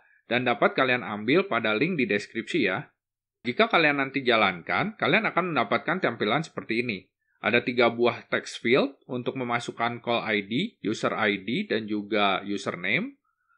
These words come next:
Lalu di bawahnya terdapat tombol untuk join video call.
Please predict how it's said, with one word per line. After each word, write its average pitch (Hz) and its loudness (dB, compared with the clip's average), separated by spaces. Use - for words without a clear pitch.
Lalu 123 4
di 151 0
bawahnya 120 0
terdapat 123 -2
tombol 120 -2
untuk 135 -6
join 120 2
video 107 -4
call. 107 0